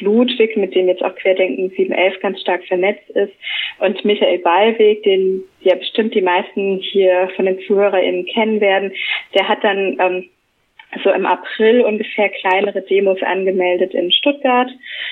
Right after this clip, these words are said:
Und das war am Anfang zweimal die Woche und noch sehr, sehr klein. Ähm,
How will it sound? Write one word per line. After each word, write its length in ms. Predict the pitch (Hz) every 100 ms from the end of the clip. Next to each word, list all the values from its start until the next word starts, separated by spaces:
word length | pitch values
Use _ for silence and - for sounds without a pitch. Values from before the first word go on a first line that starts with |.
| - _
Und 220 | 214 196
das 80 | 196 190
war 140 | 196
am 80 | 180
Anfang 360 | - 226 214 214
zweimal 360 | - 185 185
die 140 | 185 190
Woche 260 | 208 233
und 120 | 214 185
noch 180 | 185
sehr, 160 | - 196
sehr 140 | 185 170 -
klein. 480 | 196 208 220 226 226 - - - -
Ähm, 460 | 196 190 190 196